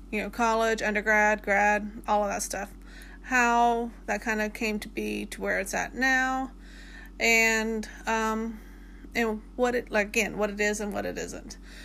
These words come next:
So what is it, education not? Education is not a memorization game. Okay?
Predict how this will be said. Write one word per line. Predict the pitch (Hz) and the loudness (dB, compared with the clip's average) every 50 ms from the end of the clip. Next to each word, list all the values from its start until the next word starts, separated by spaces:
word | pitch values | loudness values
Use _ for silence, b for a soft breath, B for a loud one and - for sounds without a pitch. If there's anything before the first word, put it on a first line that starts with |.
| B B B | B B B
So | B - 254 226 226 | B 2 4 4 6
what | 220 247 262 262 | 6 4 4 6
is | 269 254 240 - - | 6 4 4 2 2
it, | 226 220 - - - | 0 0 0 0 2
education | 214 208 202 - - 220 196 202 - - 196 180 190 - | 2 2 2 0 0 0 0 0 0 -4 -6 -6 -6 -6
not? | - - - - - - - - - B B B B B B B B B B B B B B B - | -8 -8 -10 -14 -16 -16 -16 -16 -16 B B B B B B B B B B B B B B B 0
Education | 240 240 - 277 - 277 262 - 277 247 220 | 0 0 0 0 0 0 0 0 0 -2 0
is | 208 208 202 196 | 0 -2 -2 -2
not | 196 185 196 185 - - - - - | -2 -2 -2 -2 -4 -6 -10 -14 -10
a | - 196 | -6 -4
memorization | 196 196 196 180 185 185 196 - - - - - - - | -4 -4 -4 -4 -4 -4 -4 -4 -4 -4 -6 -6 -6 -8
game. | - - - - 214 214 - - - - - - - - - - - - - - - - - - - - - - - - - - - - - - - - - - - - | -8 -8 -10 -10 -12 -14 -16 -16 -18 -18 -18 -18 -18 -18 -18 -18 -18 -18 -18 -18 -18 -18 -18 -18 -18 -18 -18 -18 -18 -18 -18 -18 -18 -18 -18 -18 -18 -18 -18 -16 -10 -8
Okay? | 220 202 - 202 196 196 202 | -6 -2 0 0 0 0 -2